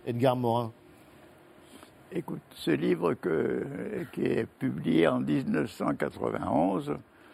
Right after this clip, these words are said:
Speaker 2: vient de la conscience de ce qu'on n'a pas encore app-, appelé la mondialisation, mais de tout ce processus,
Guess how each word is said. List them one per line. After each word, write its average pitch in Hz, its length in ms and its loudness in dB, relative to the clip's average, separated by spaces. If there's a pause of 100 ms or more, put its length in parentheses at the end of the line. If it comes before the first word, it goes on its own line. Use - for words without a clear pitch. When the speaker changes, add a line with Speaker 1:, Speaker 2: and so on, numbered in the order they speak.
(400)
Speaker 2:
vient 180 400 2 (560)
de 160 220 0
la 131 140 4
conscience 165 800 0 (680)
de 82 140 2
ce 135 120 -4
qu'on 90 140 4
n'a 78 140 2
pas - 200 2
encore - 440 2
app-, - 120 0 (500)
appelé - 320 -2
la - 140 -2
mondialisation, 127 1080 0
mais - 140 -2
de - 240 -6 (220)
tout 180 120 -4
ce 135 440 -4 (360)
processus, - 920 0